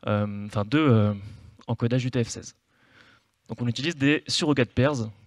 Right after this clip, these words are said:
euh, j'expliquerai, euh, plus tard. Et U T F trente-deux, le dernier, euh, bah là on se fait pas chier, on prend, euh, trente-deux bits et on met notre caractère là-dedans. Du coup, on a un encodage de taille fixe,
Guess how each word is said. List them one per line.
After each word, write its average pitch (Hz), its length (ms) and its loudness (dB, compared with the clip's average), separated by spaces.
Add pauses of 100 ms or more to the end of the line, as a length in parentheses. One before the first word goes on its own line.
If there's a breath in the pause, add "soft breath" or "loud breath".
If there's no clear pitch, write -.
(920)
euh, 101 460 2
j'expliquerai, 107 560 -6
euh, 95 360 -6
plus - 80 -20
tard. - 180 -16 (1600 loud breath)
Et 135 80 0
U 170 80 -2
T 143 120 2
F 131 60 0
trente-deux, 120 320 0
le 151 80 2
dernier, 117 360 0 (680 soft breath)
euh, 117 40 -2
bah 104 100 0
là 113 100 0
on 127 100 2
se - 120 -6
fait 123 60 -6
pas 107 120 0
chier, 185 320 0
on 127 140 -4
prend, 127 380 2
euh, 104 300 4 (220)
trente-deux 131 280 0
bits - 340 -8 (640 soft breath)
et 113 160 0
on 101 280 -2
met 113 140 0
notre 120 160 0
caractère 107 340 -2
là-dedans. 113 340 0 (640 loud breath)
Du 127 100 -2
coup, 165 260 2
on 139 120 0
a 127 40 4
un 123 120 4
encodage 120 280 4
de 110 60 -8
taille 107 160 -2
fixe, - 460 -6